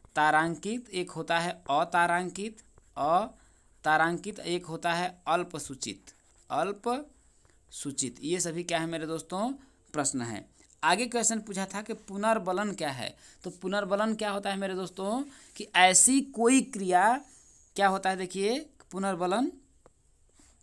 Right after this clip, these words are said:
कि ऐसी कोई क्रिया जो अनुक्रियाओं, किसकी,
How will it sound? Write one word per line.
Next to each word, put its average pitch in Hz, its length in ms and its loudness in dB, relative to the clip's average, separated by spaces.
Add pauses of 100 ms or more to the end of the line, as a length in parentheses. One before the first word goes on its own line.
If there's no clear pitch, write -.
(600)
कि 226 120 -8 (100)
ऐसी 226 600 8 (280)
कोई 240 320 8
क्रिया 196 600 2 (260)
जो 208 580 6 (460)
अनुक्रियाओं, 208 1700 4
किसकी, 240 680 -2